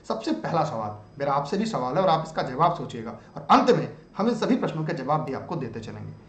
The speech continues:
पहला सवाल पूछा जाता है, "आप अपने बारे में कुछ बताओ।" हो सकता है महिला हो, पुरुष हो, तो आपसे ये पूछा जाता है, "अपने बारे में कुछ बताओ।" आप बताइएगा। दूसरा, "आप शिक्षक ही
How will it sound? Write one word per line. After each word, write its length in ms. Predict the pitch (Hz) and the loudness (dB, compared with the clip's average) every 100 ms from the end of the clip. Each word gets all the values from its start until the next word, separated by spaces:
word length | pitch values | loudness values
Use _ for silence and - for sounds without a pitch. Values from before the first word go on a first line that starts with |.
| - - - | -20 -8 0
पहला 200 | 202 269 | 4 6
सवाल 200 | 240 247 | 6 6
पूछा 240 | 196 214 | 4 0
जाता 160 | - 151 | 2 0
है, 260 | 143 151 - - | -2 -6 -10 -8
"आप 180 | 196 233 | -4 -2
अपने 200 | 151 156 | -2 -2
बारे 220 | 120 120 127 | -4 -6 -6
में 200 | 156 - | -8 -8
कुछ 160 | 143 | -8
बताओ।" 300 | 110 113 101 - - - | -8 -10 -14 -16 -14 -10
हो 60 | |
सकता 240 | 120 - 120 | -10 -8 -8
है 100 | 117 | -4
महिला 260 | 135 156 | 2 4
हो, 300 | 156 147 - - | 4 0 -6 -4
पुरुष 280 | 151 165 151 | -2 0 -2
हो, 180 | 135 - - | -6 -10 -2
तो 60 | - | 2
आपसे 240 | 196 254 | 2 2
ये 60 | 226 | 0
पूछा 220 | - 190 | 2 2
जाता 160 | 151 135 | 2 -4
है, 180 | 127 156 - - - - - - - - | -8 -12 -18 -20 -20 -20 -20 -20 -10 2
"अपने 280 | 175 - 233 | 2 4 2
बारे 240 | 151 156 | 4 2
में 260 | 127 135 - | -2 -6 -8
कुछ 180 | 196 143 | -8 -6
बताओ।" 320 | 110 107 107 - - | -8 -10 -14 -14 -12
आप 60 | |
बताइएगा। 460 | 123 160 175 214 208 - - - - - - - | -8 -2 2 2 2 -4 -16 -20 -20 -20 -20 -8
दूसरा, 460 | 127 190 208 226 - - - - - - - - - - - - - - 254 | -2 0 2 0 -2 -12 -20 -20 -20 -20 -20 -20 -20 -20 -20 -20 -20 4 6
"आप 400 | 285 - - - - - - | 6 2 -10 -20 -20 -20 -4
शिक्षक 400 | 277 - - - | -4 -2 0 0
ही 140 | - | 0